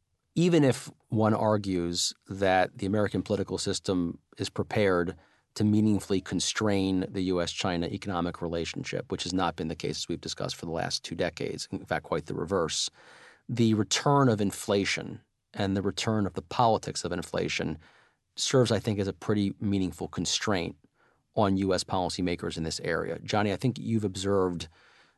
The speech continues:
inflation and the political effects of inflation and the lack of American memory for inflation, 'cause it's been so long, uh, you know, uh, since America really, uh, had inflation as a leading issue.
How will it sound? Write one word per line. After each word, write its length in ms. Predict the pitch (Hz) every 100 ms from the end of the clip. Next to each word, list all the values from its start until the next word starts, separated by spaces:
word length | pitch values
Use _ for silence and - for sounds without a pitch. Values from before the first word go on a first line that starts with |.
| _ -
inflation 500 | 104 - 101 92 104
and 80 | 90
the 60 |
political 320 | - 101 90
effects 340 | 90 - 87 -
of 80 | 95
inflation 720 | 92 - 92 - 92 87 - -
and 160 | 95
the 60 | 90
lack 380 | 87 98 92 -
of 120 | 85
American 460 | 90 92 90 90 90
memory 500 | 98 98 90 80 78 - _ _ _
for 360 | - - 117 98
inflation, 480 | 90 - 92 -
'cause 140 | 87 82
it's 140 | 76
been 200 | - 92
so 240 | 80 101 87
long, 580 | 87 87 80 90 98 -
uh, 80 | -
you 80 | 92 92
know, 80 | - 85
uh, 200 | - 87 -
since 200 | - 90
America 300 | 92 90 92
really, 540 | 92 92 85 85 80 _ _ _ -
uh, 100 | -
had 160 | 95
inflation 500 | 95 87 92 85 85
as 160 | 85 85
a 80 | 85
leading 400 | 87 95 87 87
issue. 480 | 90 - - -